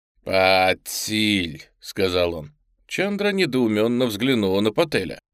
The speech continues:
"Он говорит, что вы завели интрижку с его женой". "Чего?" "Интрижку с его женой". "Не понимаю". Прежде чем Чандра успела ответить, двое из мужчин кинулись на Пателя.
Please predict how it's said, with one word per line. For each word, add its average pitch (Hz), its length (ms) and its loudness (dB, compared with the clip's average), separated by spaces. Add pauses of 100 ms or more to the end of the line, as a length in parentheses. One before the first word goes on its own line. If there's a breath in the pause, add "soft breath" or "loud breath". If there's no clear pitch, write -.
(300)
"Он 139 200 -2
говорит, 151 340 2
что 170 220 -2
вы 156 100 2
завели 143 420 2
интрижку 135 480 0
с - 80 -6
его 151 240 2
женой". 214 420 -2 (380)
"Чего?" 113 600 4 (240)
"Интрижку 233 840 -6 (240)
с - 140 -10
его 196 280 2
женой". 156 520 0 (540)
"Не 90 320 -8
понимаю". 98 760 0 (520)
Прежде 156 400 2
чем 143 240 0
Чандра 143 420 0
успела 110 520 0
ответить, 156 540 -4
двое 135 360 -2
из 101 100 -4
мужчин 127 480 -2
кинулись 104 460 -4
на 113 100 -4
Пателя. 98 540 -2